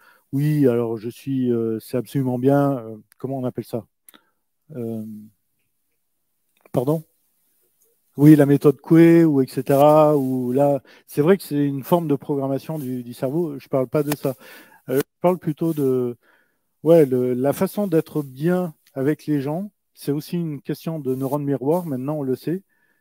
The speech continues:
Si tu es souriant, si tu es bien avec quelqu'un,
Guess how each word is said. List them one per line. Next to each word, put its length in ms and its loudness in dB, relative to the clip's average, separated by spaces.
Si 340 -16
tu 240 -8
es 40 -4
souriant, 640 -2
si 160 -18
tu 160 -8
es 60 -6
bien 180 -2
avec 220 -4
quelqu'un, 360 -6